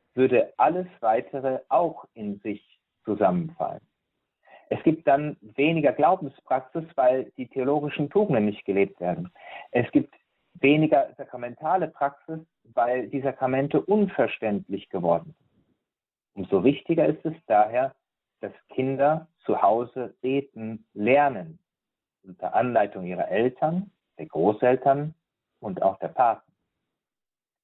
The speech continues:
Was hier versäumt wird, kann nachher kaum mehr nachgeholt und aufgeholt werden. Wenn Kinder nicht von klein auf zu Hause beten lernen und auch lernen, nach den Geboten Gottes und der Kirche zu leben,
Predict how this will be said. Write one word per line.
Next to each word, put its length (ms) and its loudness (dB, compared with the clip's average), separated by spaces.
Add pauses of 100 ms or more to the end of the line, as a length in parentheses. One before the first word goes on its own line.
(300)
Was 240 0
hier 240 2
versäumt 600 2 (100)
wird, 240 -12 (600)
kann 180 -2
nachher 520 2 (100)
kaum 520 -4
mehr 460 -2 (100)
nachgeholt 920 -2
und 200 -6
aufgeholt 600 -4
werden. 180 -16 (1040)
Wenn 260 2
Kinder 480 2
nicht 280 -10 (140)
von 320 -10
klein 380 2
auf 180 0 (140)
zu 160 -8
Hause 500 0 (140)
beten 540 -4
lernen 400 4
und 340 -10
auch 340 0
lernen, 420 2
nach 260 -2
den 200 -10
Geboten 480 -2
Gottes 400 0
und 200 -14
der 100 -10
Kirche 520 -4
zu 140 -10
leben, 380 0